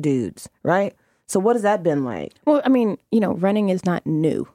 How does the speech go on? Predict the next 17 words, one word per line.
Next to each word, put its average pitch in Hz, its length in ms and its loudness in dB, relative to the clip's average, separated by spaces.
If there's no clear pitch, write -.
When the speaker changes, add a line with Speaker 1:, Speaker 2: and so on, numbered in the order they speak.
Speaker 2:
And 151 300 0
a - 80 0
lot 175 160 2
of 170 60 -4
people 170 180 -2
are 156 40 0
like, 156 180 -4
"Yeah, 190 260 2
I'm 175 120 -2
getting 196 280 0
into 202 260 2
it." - 60 0
It's - 140 -2
like, 220 100 -2
it's 220 160 -2
not 285 160 2
new. 135 400 -2